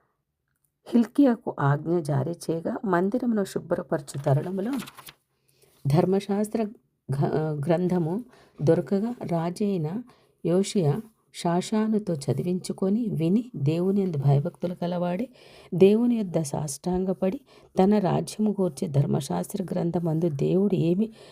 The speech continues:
లిఖించి ఉంటాడోనని ఆలోచన రాగా, వివరించుటకు తీసుకురమ్మని ఆజ్ఞ ఇవ్వగా,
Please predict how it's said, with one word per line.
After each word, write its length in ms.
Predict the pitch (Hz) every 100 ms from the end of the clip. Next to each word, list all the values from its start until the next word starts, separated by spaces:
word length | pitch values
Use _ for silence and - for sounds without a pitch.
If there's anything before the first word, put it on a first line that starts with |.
| -
లిఖించి 560 | 190 190 - 226 208 240
ఉంటాడోనని 880 | 240 165 170 185 185 185 175 175 196
ఆలోచన 580 | 147 135 151 - 170
రాగా, 360 | 165 165 165 214 - - _ -
వివరించుటకు 760 | 170 208 233 240 247 202 175
తీసుకురమ్మని 800 | 151 160 165 - 175 165 160 175
ఆజ్ఞ 340 | 175 127 135 165
ఇవ్వగా, 400 | 165 156 165